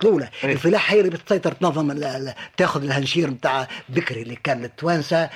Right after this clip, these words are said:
Speaker 1: هنشير متاع مقرين وترده مثلًا يعني متاع ال-، الجاي. ما هو، ما الأخرى ال-، متاع ال-، ال-، ال-، ال-، ال-، الأشغال، ما هي اللي أول إدارة، أول
Speaker 2: إيه.
Speaker 1: إدارة الأشغال هي تبدأ تعمل الميناء متاع حق الواد، لأن الببورات غاديك متاع حق الواد قبل ما تعمل الميناء متاع تونس.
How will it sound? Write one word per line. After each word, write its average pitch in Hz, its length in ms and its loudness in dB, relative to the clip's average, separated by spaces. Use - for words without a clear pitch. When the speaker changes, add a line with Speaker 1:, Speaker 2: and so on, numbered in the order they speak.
Speaker 1:
هنشير 131 240 -2
متاع 135 200 -2
مقرين 143 420 2
وترده 147 460 -2
مثلًا 131 300 -4
يعني 123 340 -4
متاع 117 400 -6
ال-، 113 120 -6
الجاي. 113 380 -6
ما 147 120 2
هو، 160 460 6
ما 160 260 4
الأخرى 165 400 4
ال-، 147 180 -2
متاع 143 220 0
ال-، 147 240 0
ال-، 139 300 -2
ال-، 120 220 -8
ال-، 117 180 -10
ال-، 120 140 -2
الأشغال، 147 760 2
ما 147 140 0
هي 180 160 2
اللي 160 220 2
أول 170 280 4
إدارة، 160 480 4
أول 180 140 6
Speaker 2:
إيه. 170 100 4
Speaker 1:
إدارة 196 200 4
الأشغال 175 300 0
هي 175 120 2
تبدأ 170 360 0
تعمل 170 320 2
الميناء 160 520 0
متاع 202 160 -2
حق 175 240 -2
الواد، 147 280 2
لأن 139 200 0
الببورات 135 840 -2
غاديك 135 300 -6
متاع - 220 -6
حق - 180 -10
الواد 151 220 -2
قبل 165 280 -2
ما 160 100 -2
تعمل 143 340 -2
الميناء 127 340 -6
متاع 107 220 -12
تونس. 107 400 -8